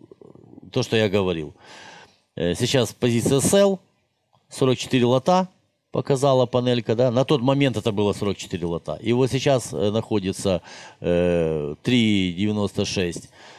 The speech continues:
э, в долларах минус, минус четыре пипса, минус ноль один. Всё панелька показывает. Сколько здесь позиций не было, вот открытых позиций она так и будет показывать. Кстати, хороший вариант, что, м,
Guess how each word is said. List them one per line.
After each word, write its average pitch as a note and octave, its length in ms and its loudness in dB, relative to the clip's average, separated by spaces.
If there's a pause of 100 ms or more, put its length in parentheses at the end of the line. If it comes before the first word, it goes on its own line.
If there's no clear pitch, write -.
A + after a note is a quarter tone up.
(160)
э, G1+ 560 -10 (760)
в F2 140 -16
долларах D#3+ 500 2
минус, C#3 440 0 (320)
минус A2+ 280 0
четыре F#2 400 -2
пипса, F3 540 0 (340)
минус A#2 520 -2
ноль G#2+ 180 2
один. F2+ 200 -2
Всё F3+ 200 0
панелька A#2+ 380 0
показывает. D#2 520 -4
Сколько C3+ 300 0
здесь A2+ 140 -2
позиций A#2 400 0
не A3 100 2
было, E3 200 2
вот B2 200 0
открытых F#2+ 460 -4
позиций A2 340 -2
она G2 100 0
так - 200 -6
и - 20 -10
будет D#2+ 220 -8
показывать. D2+ 400 -10
Кстати, - 220 -6
хороший F#2 360 -6
вариант, F2 320 -4
что, - 240 -12 (840)
м, G#1+ 480 -18